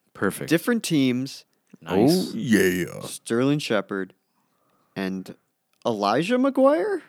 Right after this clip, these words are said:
Speaker 2: Is
Speaker 3: I
Speaker 2: that,
Speaker 3: like him.
Speaker 2: did I get his first name right?
Speaker 3: Yes.
Speaker 2: Okay, sweet. I'm gonna take him then.
Speaker 3: Yeah, he did well for me last week. I'm a big fan of his. All right, Pete.
Speaker 1: I saved the best for last. We all know the best quarterback. I mean, Josh Allen.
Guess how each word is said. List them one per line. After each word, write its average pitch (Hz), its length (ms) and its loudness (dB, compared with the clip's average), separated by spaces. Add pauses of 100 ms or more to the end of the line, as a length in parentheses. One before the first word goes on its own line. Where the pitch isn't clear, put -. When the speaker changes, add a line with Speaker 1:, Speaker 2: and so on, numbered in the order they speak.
(140)
Speaker 2:
Is - 120 -8
Speaker 3:
I - 40 -2
Speaker 2:
that, - 120 2
Speaker 3:
like 127 120 2
him. 95 60 2
Speaker 2:
did 139 80 8
I 131 60 10
get 135 140 4
his 139 100 2
first 151 260 -2
name 170 220 0
right? 240 260 -4
Speaker 3:
Yes. 92 360 -4
Speaker 2:
Okay, 139 380 4
sweet. 117 460 -2 (420)
I'm - 60 -20
gonna 98 100 -16
take 101 240 -10
him 98 220 -10
then. - 220 -10 (100)
Speaker 3:
Yeah, 110 100 -6
he 117 80 0
did 127 140 -6
well 87 180 0
for 87 140 -2
me 87 100 -2
last 90 280 0
week. 90 280 -2 (140)
I'm 131 80 -2
a 135 40 -2
big 101 180 0
fan 87 200 0
of 85 60 0
his. 82 260 -2 (480)
All - 80 -2
right, 95 160 -2
Pete. 90 220 -2 (340)
Speaker 1:
I 101 60 -8
saved 110 260 -2
the 98 60 -4
best 101 320 0
for 101 140 -4
last. 95 460 0
We 101 120 2
all 104 200 4
know 90 280 0
the 85 60 -4
best 82 300 -6
quarterback. 82 800 -6 (580)
I 92 80 -4
mean, 80 380 -6 (480)
Josh 123 420 2
Allen. 67 400 -8